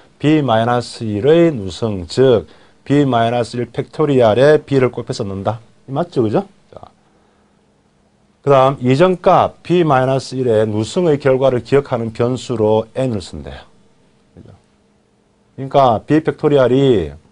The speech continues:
뭐예요? B 곱하기 B 마이너스 일 팩토리얼이잖아요. 그죠? 그러니까 이 값을 어딘가에서 보관해야 될 거 아니에요. 그래서 어디 보관한다? 이걸 N에다 보관한다는 거예요.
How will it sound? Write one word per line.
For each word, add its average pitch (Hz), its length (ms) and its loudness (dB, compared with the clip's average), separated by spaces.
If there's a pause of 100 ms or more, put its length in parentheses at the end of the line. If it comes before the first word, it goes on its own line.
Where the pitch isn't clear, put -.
(280)
뭐예요? 90 400 -10 (920)
B 147 300 4
곱하기 120 880 -2 (880)
B 135 320 2
마이너스 120 560 0
일 131 260 0
팩토리얼이잖아요. 113 1000 -4 (720)
그죠? 120 420 -2 (640)
그러니까 135 220 -2
이 165 40 0
값을 160 440 2
어딘가에서 143 500 0
보관해야 135 380 -2
될 113 120 -2
거 113 100 -4
아니에요. 101 460 -4 (120)
그래서 107 200 -8
어디 104 120 -4
보관한다? 113 640 -2 (340)
이걸 98 180 -10
N에다 123 340 -4
보관한다는 110 540 -4
거예요. 95 520 -2